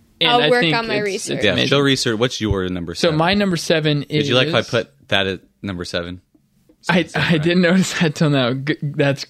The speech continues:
Speaker 1: that's fantastic. <laughs> So my seventh pick is the Christopher Nolan movie, which is his second feature, right?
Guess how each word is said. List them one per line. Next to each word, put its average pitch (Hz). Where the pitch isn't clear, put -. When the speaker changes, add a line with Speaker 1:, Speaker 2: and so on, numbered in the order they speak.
Speaker 1:
that's 143
fantastic. -
<laughs> -
So -
my 180
seventh 175
pick 143
is 127
the 131
Christopher 151
Nolan 143
movie, 127
which 139
is 135
his 127
second -
feature, 269
right? 220